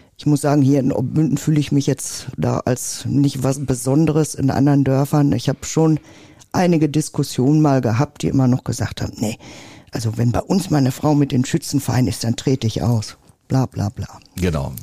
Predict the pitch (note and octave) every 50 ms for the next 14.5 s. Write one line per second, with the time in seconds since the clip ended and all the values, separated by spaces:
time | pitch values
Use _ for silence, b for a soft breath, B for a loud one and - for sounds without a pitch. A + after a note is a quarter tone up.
0 | - - - G#2+ G#2 F#2 F2 F2 D2+ - E2 E2+ D#2+ - E2+ - E2+ E2 F2+ E2
1 | D2 D#2 D#2 D2 C#2 - C3+ - C2+ C2+ C#2 C#2+ B B B B B B B B
2 | B B B B B B B B B - - F#2 E2+ F2+ F#2 F#2 - F2+ F2 -
3 | F#2 F2 E2+ E2 D#2 E2 F2+ F2+ F2 - - - - - - A#2+ - - D#2 -
4 | - - D#2+ - - E2 E2+ E2 F2 D#2+ D#2 - - D2+ - D#2 D#2+ E2 D#2 D2+
5 | - - - D2+ D#2 - - - D2 D2+ - - - F2+ F2 E2+ - - - E2
6 | - - D2+ D2 C#2 C#2 D2+ D2 E2+ F#2+ F#2 D2+ E2 D#2 E2+ E2 D#2 C#2+ D#2+ C#2+
7 | C#2 D2 D#2 D#2+ - - D#2+ D2+ D#2 D2 D2 D2 C#2+ C2+ - B B B B B
8 | B B B B B B - - - C#2+ C#2 - - - - - - C#2+ C2 -
9 | - - A#1+ G#1 - - - - _ - - - - - - - - - - -
10 | - C2 - - - - - - - - _ _ _ _ _ - - D2 - -
11 | - - _ _ _ - D#2+ - - D2+ - - C2+ B1 - - - - - -
12 | D2 C#2 C2+ C2+ C2+ - - - - - - - - - - - - - - B1
13 | - - D#2+ D#2 D#2 D#2+ C2 - - - E2 D2 C#2+ D#2+ E2 D2+ C#2+ - - C#2+
14 | C2+ C2 - - D#2 D2+ C#2+ C#2+ - -